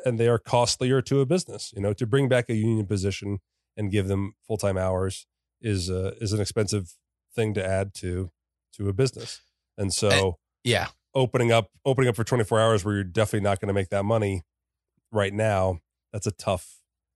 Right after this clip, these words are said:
Speaker 1: it's a tough thing to, to figure out.
Speaker 2: And I would assume that there's still a little bit of touch and go. I think so far the news has been encouraging.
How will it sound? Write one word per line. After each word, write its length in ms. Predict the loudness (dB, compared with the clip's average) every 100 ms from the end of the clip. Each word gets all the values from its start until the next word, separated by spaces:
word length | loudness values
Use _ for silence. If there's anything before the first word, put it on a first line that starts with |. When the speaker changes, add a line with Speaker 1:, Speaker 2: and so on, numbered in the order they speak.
| _
Speaker 1:
it's 100 | -10
a 60 | -6
tough 240 | -2 -4
thing 180 | -2 -6
to, 260 | -2 -2 -4
to 120 | -6
figure 300 | -4 -2 -2
out. 180 | -2 -6 _ _ _ _ _ _ -14 -12 -12 -14 -18 -20 _ _ _ 0
Speaker 2:
And 120 | 0
I 80 | 2
would 160 | 2
assume 280 | 2 2 4
that 100 | 2
there's 180 | 2 2
still 260 | 2 2 2
a 60 |
little 280 | 2 4 2
bit 180 | 2 0
of 100 | 0
touch 280 | 2 2 0
and 120 | -2
go. 280 | 0 2 2
I 60 |
think 140 | 0 2
so 220 | 2 2
far 460 | 0 0 2 0 0
the 120 | 0
news 300 | 2 2 4
has 240 | 2 2
been 540 | 0 2 2 0 -2 -4 -2
encouraging. 1040 | 0 0 0 2 2 2 0 0 -2 -4